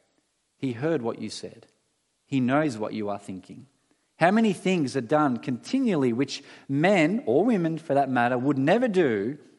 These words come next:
if they thought they were seen?" And he goes on to say, "Do nothing you would not like God to see. Say nothing you would not like God to hear.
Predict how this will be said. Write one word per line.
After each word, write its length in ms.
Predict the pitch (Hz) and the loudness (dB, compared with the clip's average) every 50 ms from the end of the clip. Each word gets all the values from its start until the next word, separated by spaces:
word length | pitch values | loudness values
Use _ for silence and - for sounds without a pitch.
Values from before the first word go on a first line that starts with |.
| _ _ - | _ _ -10
if 160 | - 131 - - | -10 -8 -4 -4
they 140 | 120 113 | -4 -4
thought 240 | 110 - 123 113 110 | -4 -4 -8 -8 -6
they 100 | 113 107 | -4 -6
were 120 | 101 98 95 | -6 -6 -10
seen?" 400 | - - - 101 90 87 87 - _ _ _ _ _ _ _ _ _ _ _ _ _ _ _ _ - - | -12 -10 -10 -10 -12 -12 -16 -20 _ _ _ _ _ _ _ _ _ _ _ _ _ _ _ _ -6 -2
And 80 | 139 | -2
he 40 | 131 | 2
goes 200 | 117 156 156 139 | 2 2 2 2
on 100 | 156 151 | 2 0
to 100 | 139 143 | 0 -4
say, 480 | 123 - - 131 123 123 120 131 175 196 - - - - - - - - | -4 0 2 4 4 4 2 0 -2 -4 -8 -16 -20 -20 -20 -20 -10 -2
"Do 160 | 131 151 151 | 0 2 2
nothing 640 | 147 143 147 165 196 226 220 - 214 185 156 139 127 | 2 4 4 2 2 2 0 -2 -2 0 0 0 -2
you 220 | 123 147 170 175 | -2 0 0 0
would 220 | 170 170 170 160 | 2 0 0 0
not 240 | 147 156 170 175 156 | 0 0 -2 -2 0
like 260 | 156 156 160 160 160 | -2 -2 -2 -2 -2
God 220 | - 143 135 139 139 | -2 -2 -2 -2 -4
to 80 | - | -8
see. 400 | 135 - - 110 98 95 95 95 - _ _ _ _ _ _ _ _ | -10 -10 -10 -10 -10 -12 -12 -14 -18 _ _ _ _ _ _ _ _
Say 320 | - - - 160 151 151 | -10 -4 0 2 2 2
nothing 560 | 147 139 139 156 185 220 214 - 208 180 156 | 2 2 4 4 4 2 2 0 -2 0 0
you 120 | 147 143 139 | -2 0 0
would 120 | 143 135 | -2 0
not 260 | 127 139 156 175 165 | 0 0 0 0 0
like 300 | 165 165 165 170 147 127 | 0 0 0 0 -2 -2
God 280 | 113 139 139 139 135 135 | 0 0 0 0 -2 -4
to 60 | 135 | -10
hear. 500 | 113 - - - 110 101 98 98 104 113 | -12 -12 -8 -8 -6 -6 -6 -8 -10 -12